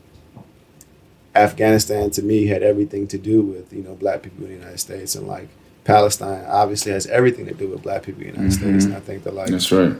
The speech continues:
Speaker 2: yeah.
Speaker 1: these, um, kind of the, the distance that is, um, ingrained in, into our minds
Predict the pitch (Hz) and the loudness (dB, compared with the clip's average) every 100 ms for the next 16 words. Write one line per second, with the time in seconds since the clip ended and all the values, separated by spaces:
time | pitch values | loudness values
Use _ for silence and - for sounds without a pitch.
0 | - - 98 92 87 107 104 101 98 - | -10 -4 0 0 0 0 0 2 2 0
1 | 101 98 98 98 95 98 - - - 104 | -2 -4 -2 -4 -6 -12 -16 -10 -4 -2
2 | 101 95 98 - - - _ _ - - | -2 -6 -10 -16 -18 -20 _ _ -20 -20
3 | _ _ 107 101 - - - 110 95 - | _ _ 0 0 -2 -20 -6 -4 -4 2
4 | 117 117 - 110 - 107 104 101 98 - | 4 4 2 -2 0 2 2 0 -2 -4
5 | - _ _ 92 92 95 95 - _ _ | -6 _ _ -14 -14 -16 -20 -20 _ _
6 | _ _ _ _ 113 104 98 104 104 107 | _ _ _ _ -2 -2 2 4 6 4
7 | 107 104 101 - - 110 107 113 107 101 | 2 0 -2 -6 -4 -2 2 2 4 6
8 | 101 98 95 104 110 135 143 143 | 6 4 0 -2 -2 0 0 -2